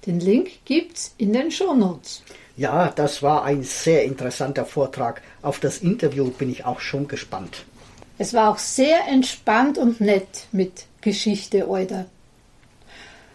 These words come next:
Speaker 1: Lieber Maurizio, wir kommen wieder zum Ende dieser Folge. Vielen Dank für deine Unterstützung.
Speaker 2: Es war mir wie immer ein Ehrenamt, liebe Brigitte. Baba und ciao.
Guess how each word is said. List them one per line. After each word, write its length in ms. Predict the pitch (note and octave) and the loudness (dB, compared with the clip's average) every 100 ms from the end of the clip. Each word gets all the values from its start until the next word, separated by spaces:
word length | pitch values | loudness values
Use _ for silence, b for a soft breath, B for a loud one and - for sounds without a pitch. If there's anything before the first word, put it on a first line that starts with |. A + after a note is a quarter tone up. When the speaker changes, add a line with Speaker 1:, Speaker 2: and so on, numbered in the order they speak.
| B - | B 0
Speaker 1:
Lieber 320 | B3+ C#4 C#4 | 2 4 2
Maurizio, 640 | C4 A3 A3 D#4 - F4 D#4 | 2 4 2 2 0 0 2
wir 120 | C#4 | 0
kommen 320 | C#4 B3 C#4 | 2 2 2
wieder 200 | C#4+ C#4+ | 0 -2
zum 180 | - D4 | -2 -2
Ende 300 | A#3 C4 D#4+ | 2 2 2
dieser 280 | A#3 G#3+ A3+ | 0 2 0
Folge. 540 | - G3 F#3 F#3 F3 - | 2 2 2 0 -6 -8
Vielen 440 | - A#3 C4 F4+ F4+ | -4 2 4 2 2
Dank 280 | A#3 C4 | 2 2
für 100 | - | 0
deine 320 | C4 A#3+ A#3 A#3+ | 0 2 4 2
Unterstützung. 880 | A3 A#3+ A#3 - G#3 - F3 D#3+ C#3+ B - | 2 0 -2 -2 -4 -4 -10 -10 -12 B -2
Speaker 2:
Es 240 | D3+ C3+ | -2 0
war 180 | C#3 C#3 | 0 0
mir 240 | C#3 C3 | 2 0
wie 100 | B2+ | 0
immer 340 | B2+ G#3 E3+ C#3 | -2 0 0 0
ein 200 | D3 D3+ | -2 0
Ehrenamt, 640 | E3 C#3 G2+ G2+ A2 - - | 0 0 -2 -8 -10 -14 -12
liebe 320 | C3 C3+ C3 | -10 -6 -6
Brigitte. 560 | B2+ B2+ D3 D3 G2 F2 - | -8 -8 -6 -6 -6 -8 -10
Baba 420 | A2 - C#3 F#3 - | -10 -4 -4 -4 0
und 340 | E3+ G3+ - | 0 0 -4
ciao. 240 | - F2+ | -4 -4